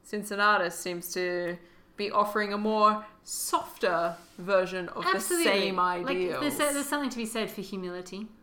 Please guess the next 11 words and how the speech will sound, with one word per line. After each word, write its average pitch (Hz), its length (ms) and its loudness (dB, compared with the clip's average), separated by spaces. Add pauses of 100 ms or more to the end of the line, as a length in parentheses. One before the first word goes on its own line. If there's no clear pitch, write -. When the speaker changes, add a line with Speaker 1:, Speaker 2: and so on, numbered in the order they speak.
(120)
Speaker 1:
Yes. 214 580 -4
Speaker 2:
Yeah, 202 280 -2
so, - 200 -4
ooh, 226 1000 -2
I 214 120 -6
guess, 233 260 -6
like, 202 240 -4
a, 185 420 -4 (1500)
like, 190 120 -12
a 196 60 -12
five? 302 760 -6